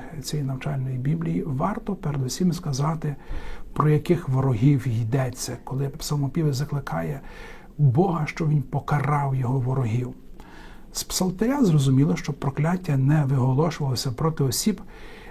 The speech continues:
яких, е, псалмопівець вважав просто неприємними для себе. Суд Божий не закликався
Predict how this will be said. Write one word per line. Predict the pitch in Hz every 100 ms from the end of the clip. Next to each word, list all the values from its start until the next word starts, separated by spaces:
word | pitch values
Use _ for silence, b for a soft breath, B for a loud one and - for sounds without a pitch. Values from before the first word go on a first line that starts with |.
| -
яких, | 185 147 143 - 196 -
е, | 180 156 147 156
псалмопівець | - 151 131 127 180 165 156 -
вважав | 131 135 131 151 131
просто | 156 - 139
неприємними | 127 143 - 131 139 135 135 135
для | 123 135
себе. | - 127 113 110 - - - B B B B -
Суд | - 247 208
Божий | 131 139 139 139 190 185 B B B -
не | 175 208 180 -
закликався | 151 160 160 165 165 220 156 120 139 135